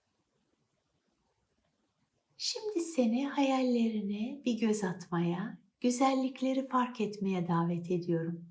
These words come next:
Her birimiz biriciyiz. Yaşamda ne istediğini bir kez daha göz atma zamanı.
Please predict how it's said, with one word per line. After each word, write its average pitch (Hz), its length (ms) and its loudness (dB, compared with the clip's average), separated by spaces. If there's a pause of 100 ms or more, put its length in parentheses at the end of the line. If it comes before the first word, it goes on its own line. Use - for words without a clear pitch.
(2250)
Her 262 400 -2
birimiz 208 680 0 (520)
biriciyiz. 180 800 2 (840)
Yaşamda 226 600 2
ne 233 260 0
istediğini 175 1040 0 (1600)
bir 339 120 4
kez 196 340 0
daha 180 200 0
göz 214 300 2
atma 208 340 -2
zamanı. 160 580 0